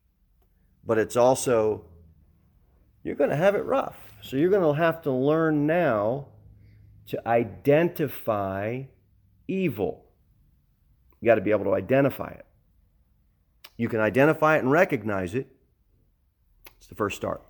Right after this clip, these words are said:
first step, this evil concupiscence. Okay, so verses five through nine, how about living a clean life? How about living a holy life? Colossians three, verse number twelve. Look what the Bible tells us to put on. "Put on,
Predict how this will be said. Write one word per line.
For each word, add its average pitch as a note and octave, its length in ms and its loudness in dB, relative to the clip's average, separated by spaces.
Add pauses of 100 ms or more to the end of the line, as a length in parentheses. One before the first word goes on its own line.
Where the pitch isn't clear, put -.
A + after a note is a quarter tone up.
(120)
first G#2+ 220 -2
step, - 300 -6 (200)
this - 240 -4
evil B2+ 300 4
concupiscence. A#2 840 -8 (500)
Okay, C#3 380 4 (340)
so C3 160 0
verses F3+ 460 4
five F#3 340 4
through F3+ 80 0
nine, E3 320 2
how E3+ 140 2
about E3 240 6
living D#3 240 4
a C#3+ 60 0
clean D#3 340 -4
life? D3 320 2
How C#3 100 0
about C3 240 4
living C3+ 220 2
a B2 40 0
holy C3 280 0
life? B2 400 -2 (280)
Colossians D#3 540 2
three, D#3 300 0
verse C#3+ 320 2
number B2+ 180 -2
twelve. C3 600 2 (2250)
Look F3+ 160 4
what A3+ 80 10
the A3 80 -2
Bible G#3+ 300 8
tells F#3+ 240 6
us F3+ 100 0
to D#3 100 -10
put E3 140 0
on. A#2 240 -2 (2500)
"Put G#3 180 8
on, D#3 360 6